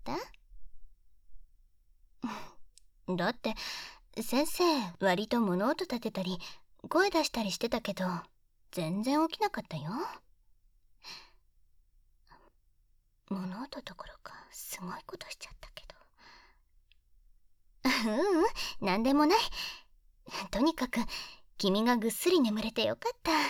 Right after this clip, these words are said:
また、疲れとかストレスとか、いろいろ溜まったらうちに来なさい。先生がすっきり癒してあげるから。じゃ、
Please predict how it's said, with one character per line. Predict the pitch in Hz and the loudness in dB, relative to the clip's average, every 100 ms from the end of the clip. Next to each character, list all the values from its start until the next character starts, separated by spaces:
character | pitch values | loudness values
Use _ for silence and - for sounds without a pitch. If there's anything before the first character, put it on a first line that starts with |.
| - - _ _ _ _ _ _ _ _ _ _ - - _ _ - | -4 -16 _ _ _ _ _ _ _ _ _ _ -20 -20 _ _ -2
ま | 190 | -2
た、 | - 254 269 - - - - _ _ - - | 0 -2 0 -4 -8 -10 -14 _ _ -18 -10
疲 | - 302 | 2 4
れ | 359 | 4
と | 320 | 2
か | 285 202 170 - | 0 -2 -2 -4
ス | - | -4
ト | 208 | 0
レ | 269 | 0
ス | 269 | 0
と | - 196 | -4 -4
か、 | 180 180 - - - - _ _ _ - | -4 -4 -12 -20 -20 -20 _ _ _ -2
い | 220 | 6
ろ | 214 | 6
い | 240 | 8
ろ | 262 | 6
溜 | 277 | 6
ま | 277 | 4
っ | 294 | 4
た | 294 | 0
ら | 254 170 | 0 -2
う | |
ち | - 214 | -2 -2
に | 233 | 0
来 | 262 | 2
な | 269 | 2
さ | - | 2
い。 | 403 - - - - - _ _ _ _ _ _ _ _ _ | 0 -2 -14 -20 -16 -16 _ _ _ _ _ _ _ _ _
先 | - 208 208 | -2 2 2
生 | - 214 202 | 0 -4 -2
が | 170 | -4
す | - - | -8 -10
っ | 190 _ - | -10 _ -4
き | 359 | -2
り | 440 240 | 0 0
癒 | 208 | -2
し | - | -4
て | 226 | -2
あ | 180 | 0
げ | 190 | 0
る | 277 | 0
か | 370 | 0
ら。 | 339 - - - - - _ _ _ - - - - _ _ _ _ _ _ _ _ _ _ _ _ | -2 -2 -6 -16 -20 -20 _ _ _ -10 -10 -8 -14 _ _ _ _ _ _ _ _ _ _ _ _
じ | 208 | -2
ゃ、 | 226 | 0